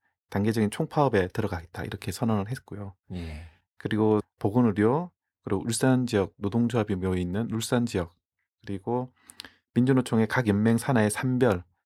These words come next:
Speaker 1: 지역별 노조가, 아, 민주노총 이런 결정을 지지하고 총파업에 함께, 어, 나서겠다, 이런 분위기가 확산되고 있습니다.
Speaker 2: 예.
Speaker 1: 뿐만 아니라 민주노총과 함께 양대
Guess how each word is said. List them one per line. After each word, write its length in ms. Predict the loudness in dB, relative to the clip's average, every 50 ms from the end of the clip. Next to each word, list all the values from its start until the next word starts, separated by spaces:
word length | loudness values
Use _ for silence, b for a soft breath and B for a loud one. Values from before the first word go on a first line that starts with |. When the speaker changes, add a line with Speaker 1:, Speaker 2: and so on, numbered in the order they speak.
| _
Speaker 1:
지역별 380 | -4 -4 -4 -2 0 0 0 0
노조가, 520 | 0 -2 -4 -4 -4 -2 -2 -2 -2 -4 -10 _ _ _ _ _ _ _ _ _ _
아, 120 | -14 -8 -4
민주노총 420 | -2 2 2 2 0 2 0 0
이런 160 | 0 0 0
결정을 380 | 0 0 -2 0 0 0 0 0
지지하고 680 | -2 -6 -8 -2 0 0 0 0 -2 -4 -4 -4 -4 -6
총파업에 580 | -8 -10 -10 -4 -2 0 0 2 2 2 2
함께, 500 | 0 0 -4 -8 -6 -2 -2 -2 -2 -4 b b b b b b b _ _ -20 -20 _
어, 100 | -10 -8 -4
나서겠다, 680 | -2 0 2 2 2 2 0 -2 -4 -6 -6 -6 -10 -10
이런 180 | -8 -8 -8 -6
분위기가 280 | -4 -2 0 0 0
확산되고 540 | 0 -2 -4 -4 -2 0 0 0 -2 -2 -4
있습니다. 460 | -6 -10 -10 -10 -10 -10 -10 -12 -14 -16 _ _ _ -12
Speaker 2:
예. 200 | -10 -10 -10 -10 -12 -16 -18 _ _ _ _ _ _ _ _ _ -20 -20 -20 B B B B B B B B B B B
Speaker 1:
뿐만 260 | 2 4 4 6 6
아니라 280 | 4 4 4 4 4 4
민주노총과 720 | 4 4 2 2 2 2 2 2 0 0 -2 0 2 2
함께 480 | 2 2 0 0 2 2 2 0 -4 -8 -12 -8 -6
양대 580 | -4 -2 -2 0 0 2 2 2 2 0 -2